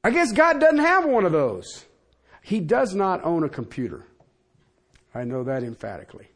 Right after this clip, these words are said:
Computers are always upgrading. God doesn't. Okay? I don't have to get a new program. He's got one that works perfect. Okay,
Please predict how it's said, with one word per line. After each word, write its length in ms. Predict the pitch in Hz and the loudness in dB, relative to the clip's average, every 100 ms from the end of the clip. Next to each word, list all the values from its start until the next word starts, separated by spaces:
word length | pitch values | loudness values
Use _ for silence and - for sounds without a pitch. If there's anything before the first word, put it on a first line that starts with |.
| _ _ _ _ _ _ _ _ _ _ _ _ _ _ _ _ _ _ _ _ _ _ | _ _ _ _ _ _ _ _ _ _ _ _ _ _ _ _ _ _ _ _ _ _
Computers 800 | - 160 196 262 226 202 196 - - _ _ - | -8 -4 0 2 4 2 -2 -10 -20 _ _ -6
are 140 | 151 | -2
always 340 | 165 214 202 175 | 2 2 2 0
upgrading. 680 | 180 135 139 135 131 131 - - _ 127 | -2 -2 -4 -2 -4 -6 -14 -20 _ -6
God 320 | 147 151 151 | -2 -2 -2
doesn't. 440 | 139 110 90 - - _ _ _ _ _ _ _ _ _ _ _ _ _ | -4 -4 -8 -16 -20 _ _ _ _ _ _ _ _ _ _ _ _ _
Okay? 340 | - 123 120 - - _ _ | -8 -6 -6 -10 -20 _ _
I 140 | 104 117 | -10 -6
don't 180 | 131 | -4
have 140 | 156 151 | -2 -2
to 60 | |
get 140 | 151 160 | -2 0
a 20 | |
new 120 | 156 | 0
program. 480 | 147 139 120 123 127 | -2 -2 -2 -2 -4
He's 180 | 139 127 | -4 -4
got 300 | 131 127 - | -4 -4 -4
one 260 | 120 123 | -6 -4
that 100 | 120 | -6
works 400 | 127 123 - - - _ _ | -6 -8 -8 -16 -20 _ _
perfect. 640 | - 151 135 - - _ _ _ _ _ _ _ _ _ _ _ _ _ _ _ _ _ _ _ _ _ _ _ - | -12 -10 -10 -12 -20 _ _ _ _ _ _ _ _ _ _ _ _ _ _ _ _ _ _ _ _ _ _ _ 0
Okay, 240 | 175 - | 0 0